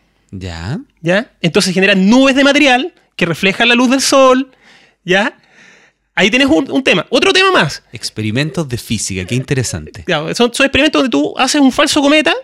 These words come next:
Speaker 2: con un material que
Speaker 1: Claro.
Speaker 2: dejas en la alta atmósfera, ¿no es cierto? Y
Speaker 1: Claro.
Speaker 2: de-, o,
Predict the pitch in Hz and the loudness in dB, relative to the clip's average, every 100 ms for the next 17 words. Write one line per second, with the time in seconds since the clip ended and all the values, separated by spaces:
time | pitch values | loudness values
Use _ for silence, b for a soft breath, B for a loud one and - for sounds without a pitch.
0 | _ _ - 226 247 247 240 269 285 262 | _ _ 0 2 4 2 2 0 2 2
1 | 294 339 330 320 - _ - 247 262 294 | 2 2 0 -2 -6 _ -2 0 2 0
2 | 294 285 320 311 294 - 294 - 214 220 | 2 2 2 2 0 0 -2 -2 0 0
3 | 254 226 | 2 2